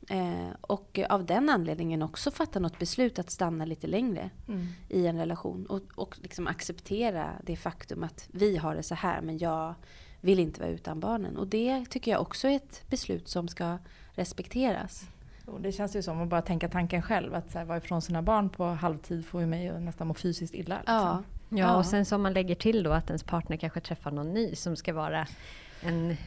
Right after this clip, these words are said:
Speaker 1: Ja.
Speaker 3: viktig del och, och hur den personen är kan man ju inte styra över. Och sånt
Speaker 1: Ja.
Speaker 3: där kan man ju verkligen
Speaker 1: Ja,
Speaker 2: Gå
Speaker 1: men
Speaker 2: igång på.
Speaker 3: gå
Speaker 1: Ja.
Speaker 3: igång på.
Speaker 2: Vi ska
Speaker 1: Ja.
Speaker 2: prata lite mer om det sen
Speaker 3: Ja.
Speaker 2: också, tänker jag, hur man gör då, liksom,
Speaker 3: Ja.
Speaker 2: när man
Speaker 1: Ja,
Speaker 2: får
Speaker 1: hur
Speaker 3: Men jag
Speaker 2: försöka.
Speaker 3: tänker det här det du säger, att så här, när man har gått och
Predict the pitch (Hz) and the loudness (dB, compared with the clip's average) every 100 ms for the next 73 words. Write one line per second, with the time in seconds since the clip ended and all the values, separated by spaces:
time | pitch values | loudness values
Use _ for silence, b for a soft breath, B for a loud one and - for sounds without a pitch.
0 | - 190 180 170 165 - 180 175 170 165 | 4 8 10 8 6 4 4 6 6 4
1 | 160 156 151 160 - - - 170 175 170 | 4 2 2 2 -2 -8 -2 2 2 2
2 | 160 - 190 226 240 220 175 175 165 165 | -2 4 6 6 2 2 2 2 2 2
3 | 170 160 160 - 165 151 156 160 160 165 | 0 0 -2 0 0 2 2 2 0 6
4 | 220 220 226 196 180 180 175 170 165 220 | 8 10 8 8 8 8 8 6 4 2
5 | 190 170 160 B B 208 220 226 226 180 | 4 2 -2 B B 4 6 8 8 6
6 | 156 175 185 - 226 214 196 165 170 - | 2 0 2 6 8 8 6 4 0 2
7 | 226 208 254 233 254 147 - 196 180 175 | 2 6 8 8 6 2 4 2 4 2
8 | 170 180 175 170 170 175 180 180 170 165 | 0 0 0 2 2 2 2 2 0 0
9 | 170 170 165 262 165 - - - 180 175 | 2 4 6 4 4 -2 -6 -6 -2 4
10 | 214 185 180 226 220 240 269 254 247 220 | 4 4 4 6 10 10 10 12 10 10
11 | 208 196 190 196 - 277 220 160 151 - | 8 8 4 6 10 12 12 8 6 4
12 | 170 160 165 170 170 170 165 170 - 165 | 6 6 6 6 8 8 6 2 0 2
13 | 156 | 6